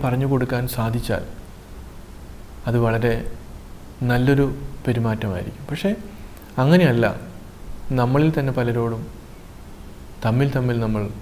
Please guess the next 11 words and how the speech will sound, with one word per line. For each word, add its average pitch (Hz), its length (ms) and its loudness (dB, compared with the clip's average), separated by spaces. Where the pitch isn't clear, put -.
പെരുമാറുന്നത്. 110 640 2
അവിടെയൊക്കെ 170 360 6
ഒരു 131 180 6
മറ്റൊരാളുടെ 147 800 2
ദുഃഖത്തെ 143 520 2
കണ്ടുകൊണ്ട് 143 500 4
സന്തോഷിക്കുന്ന 131 720 0
ഒരു 123 100 2
മാനസികാവസ്ഥ 113 800 -2
ഉണ്ടാകാറുണ്ട്. 104 540 0
അതെല്ലാം 117 380 2